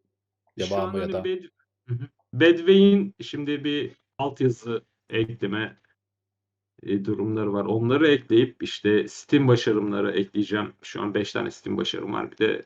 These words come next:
Speaker 1: on tane daha eklemeyi planlıyorum. Onun dışında oyundaki bazı hataları çözmeyi planlıyorum. On-, daha sonra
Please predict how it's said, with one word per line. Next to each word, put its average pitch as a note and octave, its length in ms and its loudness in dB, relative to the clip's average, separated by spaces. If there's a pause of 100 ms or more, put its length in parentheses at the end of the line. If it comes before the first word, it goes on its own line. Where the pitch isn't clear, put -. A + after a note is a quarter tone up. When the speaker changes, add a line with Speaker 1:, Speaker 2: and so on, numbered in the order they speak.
(120)
Speaker 1:
on A#2 220 2
tane G#2+ 280 -2
daha G#2+ 160 2
eklemeyi G2 360 -2
planlıyorum. G2+ 480 0 (640)
Onun D3+ 140 2
dışında D3 320 2
oyundaki C#3+ 440 4
bazı B2 560 6
hataları A#2 800 2
çözmeyi G2 400 -6
planlıyorum. B2 420 -6
On-, C3 180 -6 (440)
daha B2+ 180 2
sonra A2+ 440 -4